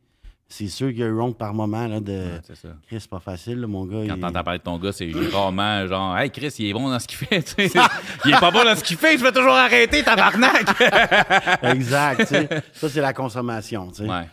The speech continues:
Speaker 1: Mais, euh, c'est ça. Fait que la prison, pour venir à la prison, tu sais,
Speaker 2: Ouais.
Speaker 1: je veux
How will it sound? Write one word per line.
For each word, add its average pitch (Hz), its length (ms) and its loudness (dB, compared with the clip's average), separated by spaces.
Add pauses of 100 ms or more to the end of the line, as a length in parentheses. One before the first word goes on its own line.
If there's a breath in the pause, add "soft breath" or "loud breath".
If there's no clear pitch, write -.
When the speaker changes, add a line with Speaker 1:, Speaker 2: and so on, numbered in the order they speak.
(340 soft breath)
Speaker 1:
Mais, 98 360 -4
euh, 82 480 -8
c'est 90 160 -14
ça. 92 180 -12
Fait 95 180 -10
que 90 280 -8 (480 soft breath)
la 104 120 -2
prison, 107 360 -4
pour 101 160 -6
venir 113 140 0
à 113 40 0
la 90 60 0
prison, 98 340 -4
tu - 80 -10
sais, 107 60 -4
Speaker 2:
Ouais. 101 60 -4
Speaker 1:
je - 20 -2
veux 95 60 -4